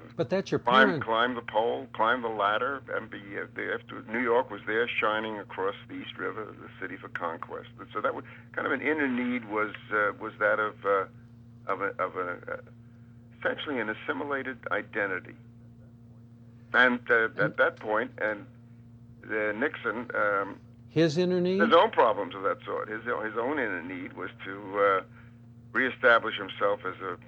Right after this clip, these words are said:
Speaker 2: as a possible candidate for the presidency, to get himself into a, a new, a new venue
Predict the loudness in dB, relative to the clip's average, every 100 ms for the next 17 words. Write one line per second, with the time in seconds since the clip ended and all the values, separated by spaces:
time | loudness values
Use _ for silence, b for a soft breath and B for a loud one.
0 | -12 -12 -16 -18 -18 -14 -4 -4 -6 -14
1 | -8 -6 -4 -8 -8 -16 -2 -2 -2 -8
2 | -10 -12 -14 -14 -18 -18 -8 -4 -4 -4
3 | -6 -6 -10 -12 -10 -10 -10 -8 -6 -4
4 | -6 -8 -14 -20 -20 -6 -4 -2 -4 -2
5 | -2 -4 -8